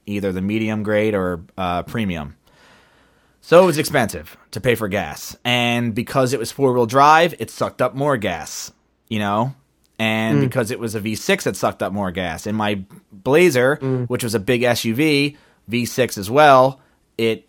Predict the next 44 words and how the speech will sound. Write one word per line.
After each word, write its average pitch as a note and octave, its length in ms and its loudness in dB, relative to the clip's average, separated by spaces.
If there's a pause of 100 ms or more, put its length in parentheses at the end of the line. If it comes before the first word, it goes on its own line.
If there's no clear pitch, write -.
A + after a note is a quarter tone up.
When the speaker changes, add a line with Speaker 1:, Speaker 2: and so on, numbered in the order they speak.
Speaker 1:
sucked G2 340 -2
up G2 140 -2
gas. G#2+ 540 0
And A2+ 80 -4
I G2+ 120 -4
paid G2 320 -8
a F2 120 -8
lot, G#2 520 2
and A2+ 80 -4
it G#2+ 80 -2
had A#2 100 0
a G#2+ 40 0
bigger, A#2+ 460 2
you A#2+ 80 -6
know, G2 180 -2
tank A2+ 380 -2
for A2 140 -8
gas, G2+ 420 -2
and G#2 80 -6
it, G#2+ 140 -8 (600)
you B2 100 -10
know, B2 220 0
it C#3 80 -10
cost C#3+ 260 2
me C#3+ 80 -2
a B2 40 0
lot G#2+ 280 2
of A#2+ 60 0
money A#2+ 200 0
in B2+ 80 -2
gas. C#3+ 420 0
This B2 280 2
car F#3 300 6
I F#3 40 2
have F#3 200 2
now, G3+ 440 0
it's - 180 -2
thirty-five D#3+ 720 4
dollars C3+ 340 4
every A#2 160 0
time A2 200 0
I G2 100 -2
fill F2 240 -4
it, A1 160 -16